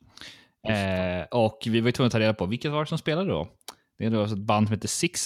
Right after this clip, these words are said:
Speaker 2: sixty. Eh, och det är ett rockband, typ Nya Zeelands Gyllene Tider. Så att, eh,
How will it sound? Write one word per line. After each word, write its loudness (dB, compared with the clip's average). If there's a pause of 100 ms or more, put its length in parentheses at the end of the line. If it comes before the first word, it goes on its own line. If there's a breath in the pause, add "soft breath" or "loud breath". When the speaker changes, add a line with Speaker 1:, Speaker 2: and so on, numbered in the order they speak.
Speaker 2:
sixty. -2 (840 soft breath)
Eh, 0
och -6
det 0
är 2
ett -2
rockband, 2
typ 0 (640)
Nya 4
Zeelands 0
Gyllene 2
Tider. -2 (260)
Så -10
att, -10
eh, -6